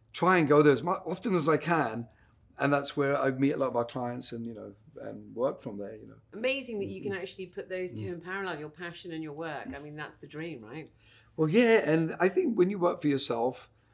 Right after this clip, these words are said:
Speaker 1: you try and find situations where you have that ability to follow your passion,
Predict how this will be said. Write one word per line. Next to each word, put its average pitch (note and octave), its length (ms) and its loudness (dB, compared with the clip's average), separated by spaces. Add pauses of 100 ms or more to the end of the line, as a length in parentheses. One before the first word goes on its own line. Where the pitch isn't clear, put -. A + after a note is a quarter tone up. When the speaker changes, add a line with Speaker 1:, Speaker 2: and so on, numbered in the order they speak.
(200)
Speaker 1:
you C3+ 80 -2
try E3 260 6
and D3+ 160 6
find C#3+ 320 4
situations B2 720 -2
where A#2+ 440 -2 (360)
you C3 140 0
have C#3 180 2
that B2+ 140 0
ability B2+ 460 2
to A#2 220 -4 (540)
follow G#3 360 6
your D#3 100 0 (100)
passion, E3+ 240 -2